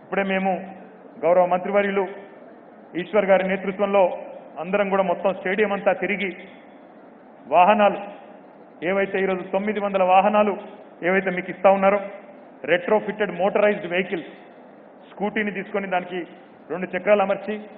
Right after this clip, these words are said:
మీకు కాళ్ళు లేకపోయినా బ్రహ్మాండంగా వారు మీరు ఎక్కడికంటే అక్కడికి వెళ్ళి ఏ పని అంటే ఆ పని చేసుకునే విధంగా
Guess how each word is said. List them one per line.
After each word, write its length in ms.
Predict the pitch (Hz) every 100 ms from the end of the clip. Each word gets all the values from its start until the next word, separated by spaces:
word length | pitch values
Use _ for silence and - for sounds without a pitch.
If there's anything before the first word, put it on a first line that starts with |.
| - - - - 170
మీకు 180 | 180 180 175
కాళ్ళు 260 | 185 208 202
లేకపోయినా 420 | 202 196 202 202 185 - - - -
బ్రహ్మాండంగా 560 | 170 185 185 196 196 165 - - - - - -
వారు 160 | 170 180 180
మీరు 120 | 175
ఎక్కడికంటే 420 | 175 220 214 214 202
అక్కడికి 260 | 202 196 190
వెళ్ళి 140 | 190 190
ఏ 20 | 202
పని 140 | 202 202
అంటే 120 | 196 185
ఆ 20 |
పని 120 | 185 170
చేసుకునే 300 | 185 180 190 175
విధంగా 260 | 180 180